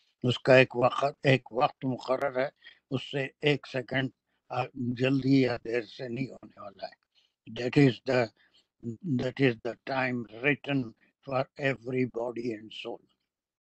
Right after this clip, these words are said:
तीसरे महीने के पहले उठा लूंगा, फिर बाद में दुनिया में भेजूंगा, और फिर,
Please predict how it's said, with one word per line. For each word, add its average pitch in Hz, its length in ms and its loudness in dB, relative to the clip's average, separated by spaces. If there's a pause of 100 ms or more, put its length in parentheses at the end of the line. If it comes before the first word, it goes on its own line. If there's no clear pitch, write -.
(1700)
तीसरे 147 380 6
महीने 127 480 4 (480)
के 131 180 0 (600)
पहले 131 340 -4
उठा 131 340 -4
लूंगा, 156 420 -4 (280)
फिर 139 160 -2
बाद 127 420 -6
में 147 180 -4
दुनिया 139 360 -4
में 131 240 -4
भेजूंगा, 147 560 -4 (360)
और 131 180 -4 (120)
फिर, 127 320 0